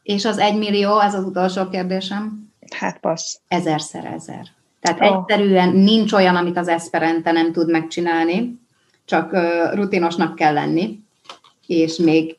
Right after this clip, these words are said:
Speaker 1: úristen, még két dolog, még két dolog, és utána mindenki rohan szerintem a Libri Antikváriumba, mert ezt ugye nem lehet már kapni.
Speaker 2: De én most tényleg már így mindjárt
Speaker 1: De tényleg.
Speaker 2: nyitva van a számítógépem, úgyhogy mindjárt írom be.
Speaker 1: És amikor,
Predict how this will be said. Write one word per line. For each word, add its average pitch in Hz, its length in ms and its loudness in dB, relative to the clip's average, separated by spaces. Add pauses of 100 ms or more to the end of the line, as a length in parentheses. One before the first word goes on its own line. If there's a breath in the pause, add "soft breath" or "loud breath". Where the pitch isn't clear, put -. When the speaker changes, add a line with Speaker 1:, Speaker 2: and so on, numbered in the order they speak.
(140)
Speaker 1:
úristen, - 640 -8
még 185 180 2
két 180 240 -2
dolog, 156 300 -2
még 185 180 0
két 214 220 0
dolog, 214 200 2
és 185 120 -2
utána 180 260 0
mindenki 180 360 2
rohan 156 260 -2
szerintem 156 520 -4
a 156 340 0
Libri 165 280 -2
Antikváriumba, 160 720 0
mert 175 140 2
ezt 180 180 -4
ugye 180 120 -4
nem 175 220 -4
lehet 156 240 -4
már 151 180 -4
kapni. 175 200 -6
Speaker 2:
De 226 160 6
én 254 80 4
most 254 220 2
tényleg 185 300 2
már 185 180 -2
így 202 80 0
mindjárt 185 360 0
Speaker 1:
De - 360 -6
tényleg. 165 280 0
Speaker 2:
nyitva 202 220 -4
van 185 180 0
a 185 120 -2
számítógépem, 214 760 0
úgyhogy 214 240 -2
mindjárt 190 300 0
írom 180 260 -6
be. - 220 -4
Speaker 1:
És 233 140 -4
amikor, 233 300 2